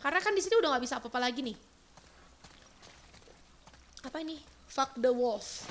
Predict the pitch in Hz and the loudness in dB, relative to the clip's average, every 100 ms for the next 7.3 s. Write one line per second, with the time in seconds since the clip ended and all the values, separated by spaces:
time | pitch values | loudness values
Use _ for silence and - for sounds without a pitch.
0 | - - - - - - - 339 339 302 | -14 -18 -18 -12 -12 -10 6 8 8 6
1 | 311 302 311 330 330 285 277 269 254 - | 8 12 12 12 10 6 6 8 4 2
2 | - 302 370 370 320 320 370 311 285 302 | -6 2 4 4 4 4 8 8 6 4
3 | 294 294 294 269 269 277 277 269 277 285 | 4 2 2 2 2 2 2 2 2 4
4 | 277 277 285 277 277 262 269 269 285 277 | 4 2 0 0 0 2 0 0 0 0
5 | 262 262 302 247 247 226 226 233 - - | 2 4 4 2 -2 0 0 0 -6 -8
6 | 262 262 262 277 285 277 247 226 220 226 | -8 -4 -2 -2 -2 -2 -2 -4 -2 -2
7 | 226 - - | -4 -8 -18